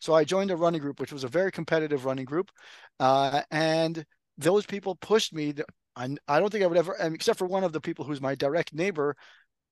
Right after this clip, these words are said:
most of those people I wouldn't interact with on a day-to-day basis. But once a week, we would get together, we'd go in there, we'd,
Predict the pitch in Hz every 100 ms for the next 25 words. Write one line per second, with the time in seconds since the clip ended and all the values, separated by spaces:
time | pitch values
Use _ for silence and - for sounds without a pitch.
0 | _ 190 196 196 180 175 160 156 175 170
1 | - 160 160 156 147 139 135 131 151 147
2 | 135 143 131 123 - - - _ - 160
3 | 233 170 185 220 196 185 - 151 135 143
4 | 180 185 165 151 147 139 _ _ _ -
5 | 139 147 180 190 175 165 160 143